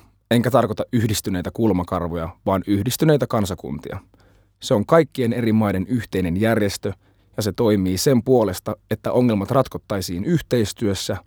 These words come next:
ja että kaikkialla maailmassa ihmisillä olisi mahdollisuudet parempaan elämään. Y K:ssa on myös kaikkien tyttöjen ja poikien,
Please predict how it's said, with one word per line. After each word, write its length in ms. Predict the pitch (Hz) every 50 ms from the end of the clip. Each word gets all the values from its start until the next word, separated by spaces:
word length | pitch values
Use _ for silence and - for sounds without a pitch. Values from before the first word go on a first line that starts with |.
| _ _ -
ja 120 | 113 98
että 180 | 92 - - -
kaikkialla 460 | - 143 135 120 _ - 127 104 98
maailmassa 600 | 104 113 123 120 120 110 104 92 87 - - 98
ihmisillä 520 | 80 123 113 117 110 104 - - 98 98 82
olisi 220 | 87 92 92 101
mahdollisuudet 640 | 98 113 123 120 113 110 101 92 101 95 95 - -
parempaan 500 | - 135 135 123 107 - 110 87 92 92
elämään. 420 | - 90 85 53 53 50 - - - _ _ _ _ _ _ _ _ _ _ _ _ _ _ _ _ _ _ _ _ _ _ _ _ _ _ _ _ _ _ _ _ _ _ _ -
Y 160 | - 180 175 -
K:ssa 400 | - 143 123 110 - - 127 120
on 120 | 113 107
myös 200 | 117 117 107 -
kaikkien 520 | - 156 151 143 - - - 98 95 95
tyttöjen 520 | - 127 127 - _ - - 107 95 90 85
ja 100 | 82 85 -
poikien, 580 | 120 123 139 135 120 - - 135 131 127 131